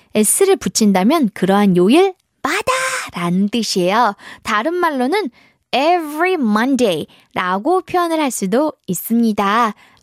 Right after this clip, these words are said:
오케이? 자, 이제 쉬,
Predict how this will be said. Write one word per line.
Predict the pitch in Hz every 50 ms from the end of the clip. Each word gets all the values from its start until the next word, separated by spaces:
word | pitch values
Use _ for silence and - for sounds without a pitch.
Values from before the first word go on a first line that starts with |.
| - 185 185
오케이? | 185 190 - 262 247 196 214 311 427 508 508 - _ - - - - - - - _
자, | - - -
이제 | 185 170 175 175 170 214 311 381 403 - _ _ _ _ _ _
쉬, | - - - - - -